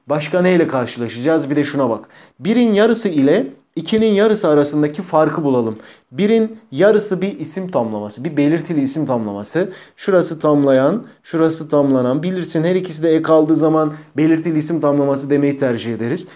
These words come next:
E, bir isim tamlamasının içinde görev aldığında bir kelimesini bu sefer de ne gibi değerlendireceğiz? Bir sayı ismi olarak değerlendireceğiz. İsim yaptık, sıfat yaptık, zarf yaptık.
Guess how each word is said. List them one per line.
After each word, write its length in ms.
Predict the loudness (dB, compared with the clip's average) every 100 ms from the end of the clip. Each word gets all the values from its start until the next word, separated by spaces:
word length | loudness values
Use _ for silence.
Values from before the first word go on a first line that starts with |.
| _
E, 100 | -6
bir 80 | -4
isim 260 | -6 -4 0
tamlamasının 580 | 2 2 2 0 -2 -4
içinde 300 | -2 0 0
görev 340 | 4 4 6
aldığında 600 | 6 4 4 2 2 0
bir 120 | -4
kelimesini 720 | 0 0 2 -2 0 0 0 -4 -16 _
bu 40 | -6
sefer 340 | 0 2 2
de 80 | 2
ne 80 | 0
gibi 220 | 0 2
değerlendireceğiz? 920 | 4 4 4 4 2 2 2 2 0 -12 _ -8
Bir 140 | -6
sayı 500 | -6 -8 -2 0 0
ismi 340 | -2 -6 -2 0
olarak 520 | 2 2 -2 -4 -4
değerlendireceğiz. 800 | -4 -2 -4 -6 -8 -8 -8 -8
İsim 320 | -10 -4 -2
yaptık, 440 | 2 0 0 -4 -4
sıfat 380 | -6 -2 -2 0
yaptık, 380 | -2 0 -4
zarf 320 | 0 0 0 0
yaptık. 400 | 0 0 -4